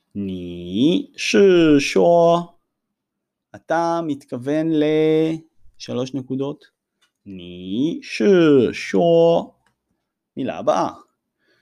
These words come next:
决定, להחליט וגם החלטה.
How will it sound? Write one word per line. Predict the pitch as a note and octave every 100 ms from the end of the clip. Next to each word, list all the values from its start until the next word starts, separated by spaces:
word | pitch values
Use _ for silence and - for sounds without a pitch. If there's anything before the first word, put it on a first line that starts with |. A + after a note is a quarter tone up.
| _ _ _ _ _ _
决 | - A2 G#2 G2 A2 C#3 D#3+ E3
定, | A#3+ G#3+ A#2+ - - _ _ _ _ _ _ _ _ - -
להחליט | G#2 - - - D3 B3+ - -
וגם | A#2+ A2 G#2+ B2 C3+
החלטה. | B2 - C3 D3+ - -